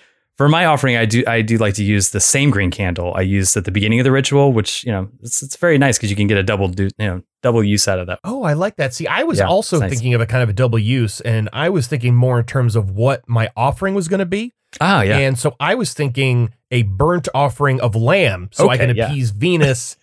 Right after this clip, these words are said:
Speaker 1: <laughs>
Speaker 2: and Yahweh
Speaker 1: Yep.
Speaker 2: at the same time. That's another double. That's another
Speaker 1: <laughs>
Speaker 2: twofer.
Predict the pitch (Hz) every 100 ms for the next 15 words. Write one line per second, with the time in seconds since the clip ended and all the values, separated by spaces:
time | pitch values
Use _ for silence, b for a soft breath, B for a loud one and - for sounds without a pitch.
0 | _ _ _ 180 208 214 180 131 123 110
1 | 107 101 87 - 98 127 _ - 131 123
2 | 104 120 98 104 87 80 - 147 160 160
3 | 160 127 113 147 95 - - 120 135 110
4 | - 160 120 -